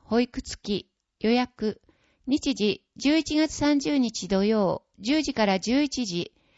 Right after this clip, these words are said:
内容、お花手形アート。対象、幼児親子、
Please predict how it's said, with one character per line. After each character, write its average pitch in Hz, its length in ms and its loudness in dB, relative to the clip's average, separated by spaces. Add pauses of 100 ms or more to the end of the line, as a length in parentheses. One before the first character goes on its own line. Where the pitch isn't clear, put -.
(460)
内 262 320 2
容、 240 360 2 (280)
お 233 80 0
花 294 320 2
手 262 160 -2
形 269 460 0
ア 226 60 0
ー - 20 -4
ト。 - 340 -4 (520)
対 - 220 2
象、 226 540 2 (160)
幼 311 260 4
児 220 160 0
親 226 260 2
子、 - 340 -2